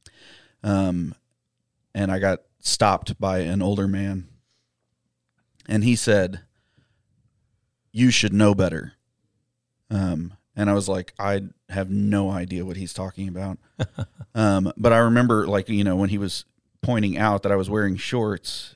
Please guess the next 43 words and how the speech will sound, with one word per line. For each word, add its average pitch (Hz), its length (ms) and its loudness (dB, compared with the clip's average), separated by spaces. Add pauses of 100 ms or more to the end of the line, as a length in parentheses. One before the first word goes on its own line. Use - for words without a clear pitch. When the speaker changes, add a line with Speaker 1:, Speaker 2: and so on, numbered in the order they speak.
Speaker 1:
at 101 160 -4
church, 104 460 -4
that 95 180 -6
this - 200 -4
was 98 160 -4
a 98 120 -2
really 107 360 2
bad 92 320 0
thing 98 480 0 (480)
and 104 160 2
that - 100 0
I 110 140 4
should 98 240 -6
know 107 180 4
better. 95 240 2
And 92 140 -4
I 107 80 0
was 104 100 -6
like, 104 260 -2
"I, 180 180 -10 (140)
I 220 160 -6
don't 233 220 -2
really 123 300 0
understand, 107 640 -2 (640)
like, 98 460 -4
how 113 600 0 (260)
me 120 300 2
being 113 300 0
the 95 60 -2
pastor's 107 580 -2
son 101 280 2
means 98 240 0
that 95 120 -6
I 98 100 0
should 101 260 -6
know 101 280 -2
that 98 160 -4
I'm 101 200 -2
not 101 220 -4
supposed - 320 -8
to 101 80 -8
wear 98 240 -6
shorts." - 800 -6